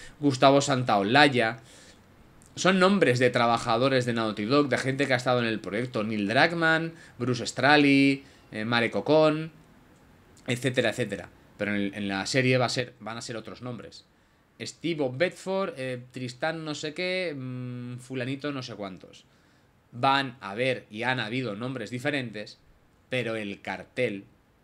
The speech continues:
el cartel que es lo que nos importa, a ver si puedo recuperar el tamaño. El cartel que es lo que nos importa está ahí, impoluto.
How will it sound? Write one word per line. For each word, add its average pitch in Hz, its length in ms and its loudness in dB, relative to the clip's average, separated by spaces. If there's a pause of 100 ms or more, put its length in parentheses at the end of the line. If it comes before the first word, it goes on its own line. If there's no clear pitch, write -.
(400)
el 101 240 -8
cartel 110 500 -6
que 101 180 -10
es 117 120 -10
lo 117 160 -8
que 98 80 -12
nos 104 240 -14
importa, 104 580 -10 (160)
a 85 60 -18
ver 92 100 -18
si 101 80 -18
puedo 95 180 -14
recuperar 87 380 -16
el 82 80 -18
tamaño. 87 400 -16 (1700)
El 110 180 -10
cartel 113 580 -6 (120)
que 113 240 -6
es 117 180 -10
lo 101 100 -8
que 98 120 -14
nos 107 180 -14
importa 104 560 -12 (640)
está 101 480 -10 (100)
ahí, 87 340 -14 (680)
impoluto. 117 840 -8